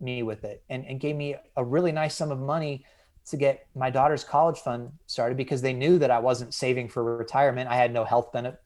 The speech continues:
you know, benefits. I was on Sarah's plan and, um, I didn't have a four oh one K or anything. And, and so they said, "You know what, we're gonna, we're gonna do this for him." I mean, just stuff like that was just unbelievable. Uh, this recorder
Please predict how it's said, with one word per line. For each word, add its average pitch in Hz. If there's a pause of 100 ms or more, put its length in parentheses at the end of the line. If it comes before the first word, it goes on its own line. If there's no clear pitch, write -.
(200)
you 143
know, 120
benefits. 120
I 127
was 120
on 123 (460)
Sarah's 127
plan 131
and, 113 (500)
um, 117
I 123
didn't 131
have 120
a 107
four 120
oh 113
one 117
K 117
or 123
anything. 139 (140)
And, 123 (140)
and 131
so -
they 127
said, 135
"You 135
know 147
what, 160
we're 156
gonna, 156 (560)
we're 143
gonna 156
do 170
this 113
for 110
him." 117
I -
mean, 160
just -
stuff 226
like -
that 196
was 123
just -
unbelievable. 160
Uh, 120 (1000)
this 165
recorder 156